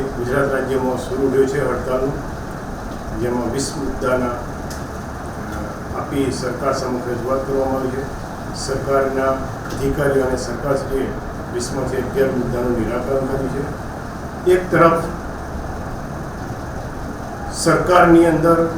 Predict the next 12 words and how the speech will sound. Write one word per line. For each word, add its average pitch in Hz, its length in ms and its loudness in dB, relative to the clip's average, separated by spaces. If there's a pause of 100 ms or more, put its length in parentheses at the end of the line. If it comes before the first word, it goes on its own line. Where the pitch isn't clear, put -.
માગણીઓ 160 440 6
ચાલી 160 220 6
રહી 160 140 6
છે, 165 240 0
બીજી 160 160 6
તરફ 165 220 4
કુદરત 147 460 2
ઊભી 113 220 0
છે. - 200 -4 (960)
આવા 180 200 8
સમયે 156 420 6 (840)
દુકાનદાર 185 600 10